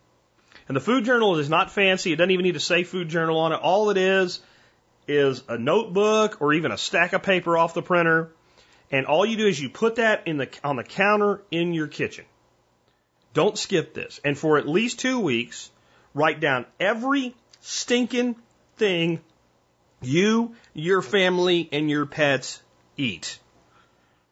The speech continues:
And so Monday, write it all down. Tuesday, write it all down. Wednesday, write it all down.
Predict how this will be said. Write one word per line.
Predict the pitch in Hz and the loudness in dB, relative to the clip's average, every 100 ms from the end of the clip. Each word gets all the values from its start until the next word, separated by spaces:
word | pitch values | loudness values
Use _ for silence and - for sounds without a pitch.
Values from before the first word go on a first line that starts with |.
| _ _ _ _ _ _ | _ _ _ _ _ _
And | 151 151 - _ | 0 0 -4 _
so | - 147 117 | 0 2 2
Monday, | 123 160 175 143 95 92 | 0 0 0 0 -4 -4
write | 117 135 | -2 0
it | 143 | 2
all | 135 131 | 0 0
down. | 147 113 - | 0 -2 -4
Tuesday, | - 214 165 135 95 | -4 -4 -2 -2 -2
write | 104 139 139 | 0 0 2
it | 131 | 0
all | 127 | 0
down. | 135 131 101 95 | 0 -2 -2 -4
Wednesday, | 151 196 151 139 | -2 0 0 0
write | 113 123 120 | 0 0 0
it | 117 | -2
all | 107 | -2
down. | 110 98 | -4 -6